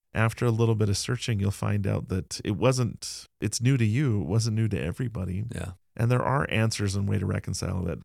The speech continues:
Speaker 1: The facsimiles in the Book of Abraham are a great example
Speaker 2: Mm-hmm.
Speaker 1: because it's always used as a gotcha by people that want to destroy faith.
Speaker 2: Right.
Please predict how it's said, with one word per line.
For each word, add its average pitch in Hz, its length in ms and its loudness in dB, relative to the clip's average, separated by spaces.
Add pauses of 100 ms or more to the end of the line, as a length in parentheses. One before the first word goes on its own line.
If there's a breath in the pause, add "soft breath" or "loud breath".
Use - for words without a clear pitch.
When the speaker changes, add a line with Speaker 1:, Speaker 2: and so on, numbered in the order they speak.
Speaker 1:
The 113 80 4
facsimiles 143 580 2
in 123 60 -2
the 123 60 4
Book 113 160 2
of 113 80 -2
Abraham 107 400 2
are 98 100 2
a 92 60 -2
great 110 260 2
example 98 540 2
Speaker 2:
Mm-hmm. 92 100 2
Speaker 1:
because 95 420 0 (400)
it's 117 180 2
always 143 380 6
used 120 340 2
as 98 120 2
a 98 100 0
gotcha 92 640 0
by 101 140 2
people 101 340 0
that 92 120 -2
want 95 200 -2
to 95 60 0
destroy 95 560 -2
faith. 98 480 0
Speaker 2:
Right. 98 240 -2